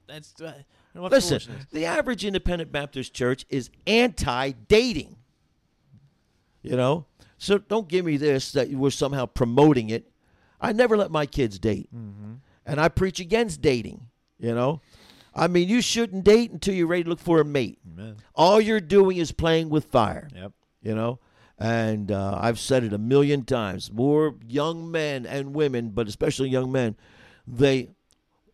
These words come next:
Speaker 2: <laughs> they go to the devil between fifteen and eighteen years of age because, you know, a job and a girl, you
Speaker 1: Yep.
Speaker 2: know?
Speaker 1: Yep.
Speaker 2: And they don't need the job. They ain't got no bills.
Speaker 1: Right.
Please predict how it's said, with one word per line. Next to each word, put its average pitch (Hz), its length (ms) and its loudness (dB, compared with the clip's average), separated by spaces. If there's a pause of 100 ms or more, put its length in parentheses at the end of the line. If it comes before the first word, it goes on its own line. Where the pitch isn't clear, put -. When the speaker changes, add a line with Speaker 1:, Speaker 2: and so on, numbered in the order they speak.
(140)
Speaker 2:
<laughs> - 40 -16 (400)
they 131 120 -4
go 170 300 6
to 185 100 0
the 180 120 2
devil 135 400 -2
between 120 460 -4
fifteen 165 600 -6
and 123 100 -4
eighteen 151 380 -4
years 147 220 -2
of 139 100 -2
age 113 260 -2
because, 113 420 -2 (440)
you 131 220 -6
know, 113 180 -2 (120)
a 113 100 -8
job 147 580 -2 (840)
and 131 160 -4
a 135 60 -2
girl, 107 380 -2 (420)
you 101 80 -14
Speaker 1:
Yep. 101 80 -8
Speaker 2:
know? 107 240 -8 (380)
Speaker 1:
Yep. 101 140 -20 (100)
Speaker 2:
And 113 180 0
they 127 100 8
don't 175 220 6
need 165 220 2
the 151 60 -8
job. 107 480 -4 (520)
They 185 200 4
ain't 220 100 -2
got 220 180 2
no 226 180 6
bills. 208 640 4
Speaker 1:
Right. 113 260 -14